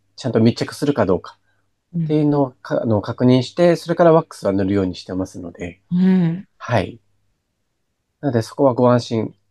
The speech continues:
Speaker 1: いただければなとは思うんですが。まあ、最近ちょっとそういう床が出てきているので。
Speaker 2: うん。
Speaker 1: はい。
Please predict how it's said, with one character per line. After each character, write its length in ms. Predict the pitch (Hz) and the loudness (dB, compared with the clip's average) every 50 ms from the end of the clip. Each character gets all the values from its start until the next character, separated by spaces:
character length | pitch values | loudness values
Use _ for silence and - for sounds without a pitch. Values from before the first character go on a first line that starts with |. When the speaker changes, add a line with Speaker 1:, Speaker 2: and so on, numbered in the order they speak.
| _ _ _ | _ _ _
Speaker 1:
い 80 | 143 - | -8 -4
た 100 | 139 120 | 0 0
だ 120 | 123 117 | 2 2
け 100 | - 113 | 2 2
れ 100 | 110 110 | 2 2
ば 120 | 85 95 | 2 2
な 120 | 87 87 85 | -2 -2 -4
と 120 | - - | -6 -8
は 120 | - - - | -10 -8 -8
思 120 | 101 95 90 | -6 -6 -6
う 40 | 90 | -8
ん 20 | |
で 100 | 87 - | -8 -12
す 140 | - - 67 | -16 -20 -20
が。 160 | - - - _ - - _ _ _ _ _ _ _ _ - | -20 -20 -20 _ -20 -20 _ _ _ _ _ _ _ _ -10
ま 60 | 123 | -10
あ、 40 | 120 | -10
最 260 | - - 156 156 151 | -6 -2 -2 -2 2
近 180 | - 160 151 | 2 2 2
ち 80 | - 170 | 2 2
ょ 20 | |
っ 20 | 151 | 0
と 100 | - 117 | 0 0
そ 120 | - 127 | 2 4
う 40 | 123 | 6
い 100 | 123 123 | 6 6
う 40 | 123 | 4
床 260 | - 127 117 - 117 | 2 -2 -2 0 2
が 100 | 113 110 | 2 2
出 100 | 113 123 | 2 0
て 140 | - - - | -2 -4 -8
き 100 | - - | -12 -10
て 100 | - 98 | -8 -4
い 120 | 98 101 | -4 -2
る 120 | 98 101 92 | 0 0 0
の 120 | 87 85 | 0 -2
で。 320 | - 104 92 92 - _ _ _ - 165 | -4 -6 -8 -10 -12 _ _ _ -4 0
Speaker 2:
う 100 | 170 180 | 2 2
ん。 320 | 175 160 151 151 156 - _ _ _ _ _ _ _ | 2 2 0 -2 -4 -10 _ _ _ _ _ _ _
Speaker 1:
は 220 | - - 113 104 | -6 -2 0 0
い。 200 | 92 82 104 - | 0 -2 -4 -10